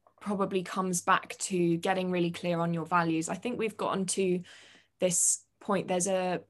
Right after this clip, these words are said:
researcher called Johan Hari, and he says it really nicely. He, he researches anxiety and depression, and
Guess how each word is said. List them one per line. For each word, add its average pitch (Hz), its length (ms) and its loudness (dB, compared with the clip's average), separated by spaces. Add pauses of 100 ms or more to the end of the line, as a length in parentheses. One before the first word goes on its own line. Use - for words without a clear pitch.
(340)
researcher 196 720 -2
called 175 380 0
Johan 185 380 2
Hari, 170 760 -2
and 185 140 -2
he 175 320 0
says 175 280 -2
it 165 120 -2
really 165 240 -2
nicely. 165 600 -4
He, 180 440 -4 (460)
he 208 220 -2
researches 208 560 -2
anxiety 175 500 0
and 175 60 -2
depression, 165 600 -4
and 165 300 -2